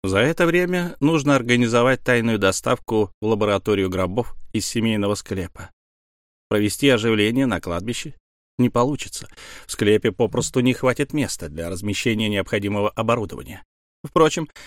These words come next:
операция не предполагала трудностей. В условиях осады города никого не волновало, кто чем занимается.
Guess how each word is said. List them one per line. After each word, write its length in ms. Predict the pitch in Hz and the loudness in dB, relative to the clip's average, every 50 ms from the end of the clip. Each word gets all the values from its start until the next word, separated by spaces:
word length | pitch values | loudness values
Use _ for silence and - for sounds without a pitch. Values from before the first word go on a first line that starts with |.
| - - _ - | -20 -12 _ -4
операция 680 | 135 123 156 156 160 156 - - - 151 147 135 - | -2 2 2 2 2 2 0 0 2 2 2 2 2
не 180 | 120 139 156 147 | 0 0 0 0
предполагала 580 | - 147 - - 151 151 151 139 139 101 85 | -2 -2 -2 0 0 0 0 0 0 -2 -2
трудностей. 580 | 78 - 110 98 82 69 - - - - - - _ _ _ _ _ _ _ - | -4 -4 -6 -6 -6 -8 -12 -12 -12 -14 -18 -18 _ _ _ _ _ _ _ -4
В 40 | 113 | -4
условиях 440 | 101 - 127 123 110 107 107 - | 0 2 2 4 4 4 2 0
осады 400 | - 104 95 - - 123 113 101 | -2 -4 -4 -2 -2 -4 -2 -4
города 460 | 92 98 110 - 143 139 135 - 135 - _ _ _ _ - | -4 -4 -4 -6 -6 -6 -6 -8 -8 -10 _ _ _ _ -6
никого 420 | 165 170 156 151 143 135 151 160 | -4 -4 0 0 2 2 2 2
не 120 | 147 139 131 | 2 2 4
волновало, 580 | 123 120 120 117 107 107 113 117 104 90 - | 4 4 2 2 2 2 2 2 0 0 -2
кто 340 | - - - - - 110 104 | -6 -8 -8 -4 -2 -2 0
чем 260 | - - 104 95 98 | 0 -2 -2 -2 -2
занимается. 680 | 90 92 98 98 92 87 80 76 78 - - - - - | -2 -2 -2 -2 -2 -4 -6 -8 -12 -14 -16 -16 -16 -18